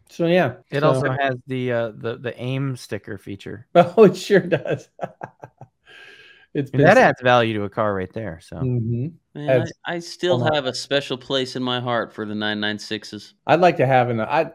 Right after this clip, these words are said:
Speaker 1: yeah, if I just had a hundred and twenty grand laying around, I'd offer just to have another one. That's probably
Speaker 2: Well,
Speaker 1: what
Speaker 2: you know,
Speaker 3: Ah.
Speaker 2: it's, it's not gonna be very long. You know, we're not gonna be able to get 'em at all.
Speaker 3: Hey, put up that other nine nine six that I saw. That's a nice car.
Speaker 2: There was somebody, uh, online saying, asking what was available.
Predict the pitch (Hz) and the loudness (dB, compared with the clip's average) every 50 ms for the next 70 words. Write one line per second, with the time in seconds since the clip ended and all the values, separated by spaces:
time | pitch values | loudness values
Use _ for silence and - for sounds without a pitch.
0 | _ - 131 113 95 - - _ _ - 160 - 196 208 196 208 185 - - _ | _ -8 -8 -6 -6 -8 -12 _ _ -8 0 0 2 2 2 -2 -6 -8 -10 _
1 | _ _ - - - 147 147 139 127 131 139 135 127 117 117 117 113 110 107 - | _ _ -12 -4 -2 0 0 2 2 0 0 -2 -2 -4 -6 -6 -8 -8 -10 -16
2 | _ - - - 139 131 131 123 127 123 120 120 117 117 117 113 113 113 113 113 | _ -14 -6 -4 -2 -2 -2 -2 -2 -4 -2 -4 -4 -4 -4 -4 -4 -4 -4 -4
3 | 113 113 110 110 110 107 104 104 - 98 104 107 - - 123 - 123 113 120 113 | -4 -4 -4 -4 -4 -4 -4 -6 -8 -10 -12 -12 -14 -18 -16 -12 -10 -10 -8 -8
4 | 110 104 110 107 107 104 104 104 101 104 104 107 110 - _ - 202 190 - - | -8 -8 -10 -10 -8 -8 -8 -8 -8 -10 -10 -12 -14 -16 _ -12 -12 -8 -4 -4
5 | 120 107 160 170 170 170 170 175 175 185 185 180 175 156 - - 175 175 - - | -2 0 2 2 2 2 0 0 2 4 4 4 4 2 -2 -4 -4 -6 -6 -6
6 | _ _ - 160 165 165 170 170 170 180 175 165 170 165 156 165 165 160 156 151 | _ _ -8 0 4 4 4 4 2 0 0 0 0 0 2 2 2 4 4 4
7 | 156 160 156 147 139 131 127 - _ - 139 131 131 131 131 127 135 135 135 131 | 2 2 2 0 -4 -8 -10 -14 _ -10 -6 -4 -4 -4 -4 -4 -2 -2 -2 -2
8 | 135 - 143 131 139 131 127 123 127 135 131 123 123 123 135 131 127 117 - 226 | -2 -4 -4 -2 -2 -2 -2 -2 -4 -4 -4 -2 -2 0 0 0 -2 -2 -6 -10
9 | 185 - 180 185 185 185 - - 233 269 285 285 196 190 196 190 185 156 131 131 | -4 -2 0 0 0 -2 -2 0 2 2 2 2 -2 -2 -2 -2 -2 -2 -2 -2
10 | 131 131 127 120 113 101 - - 127 113 120 - 120 110 107 98 - - 110 92 | -2 -2 -2 -4 -6 -6 -8 -8 -8 -8 -8 -8 -8 -6 -6 -8 -8 -8 -8 -8
11 | 85 82 _ _ _ - 156 220 - 202 139 120 120 131 127 - - - 139 131 | -8 -12 _ _ _ -6 -6 -4 -4 -4 -4 -4 -4 -6 -6 -8 -6 -4 -4 -4
12 | - 87 - 127 143 151 151 147 143 - - - - 180 214 277 269 247 180 160 | -4 -6 -6 -2 0 2 2 2 0 -4 -2 0 2 2 4 4 2 2 2 2
13 | 151 143 139 135 135 135 - - 135 135 135 131 127 127 120 - - 147 147 147 | 0 0 -2 -4 -6 -10 -6 -2 0 0 2 2 0 -2 -2 0 0 2 2 2
14 | 143 143 143 139 135 139 135 135 131 - - 143 139 139 135 135 120 - - 131 | 2 0 0 0 0 0 -2 -4 -6 -4 -2 -2 -2 -2 -2 -6 -8 -6 -2 -2
15 | 139 139 - - - 139 135 131 131 135 - - 135 127 127 120 123 123 123 127 | -2 -2 -2 -6 -8 -6 -4 -2 -4 -4 -4 -4 -6 -8 -8 -6 -4 -4 -2 -2
16 | 127 127 120 117 110 113 113 120 | -4 -4 -6 -6 -8 -8 -10 -10